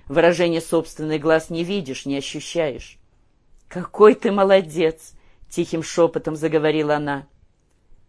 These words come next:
"Чем это я отличился?" — не понял я. Тем, что в тебе нет пошлости, что ты чист и красив даже в мыслях. Честно признаюсь, я опасалась,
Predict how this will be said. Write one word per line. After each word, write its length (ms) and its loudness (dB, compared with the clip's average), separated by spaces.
"Чем 280 0
это 180 -4
я 160 2
отличился?" — 680 -6
не 140 -4
понял 340 -2
я. 280 -8
Тем, 280 4
что 220 -4
в 80 -12
тебе 300 0
нет 240 -4
пошлости, 840 -4
что 240 -2
ты 140 2
чист 440 -2
и 40 0
красив 560 -2
даже 340 2
в 80 -8
мыслях. 640 -10
Честно 320 0
признаюсь, 640 -2
я 220 4
опасалась, 840 2